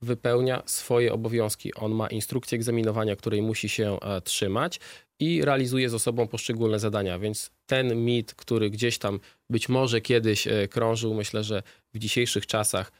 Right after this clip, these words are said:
patrząc jeszcze raz, podkreślam, na te statystyki zdawalności, ta różnica nie jest taka duża, a w Bielsku ta zdawalność jest nawet jeszcze wyższa.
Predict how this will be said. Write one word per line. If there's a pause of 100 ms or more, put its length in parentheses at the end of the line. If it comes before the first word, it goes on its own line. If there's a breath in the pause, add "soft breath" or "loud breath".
(240)
patrząc
jeszcze
raz,
podkreślam,
na
te
statystyki
zdawalności, (220 soft breath)
ta
różnica
nie
jest
taka
duża, (280 soft breath)
a
w
Bielsku
ta
zdawalność
jest
nawet
jeszcze
wyższa.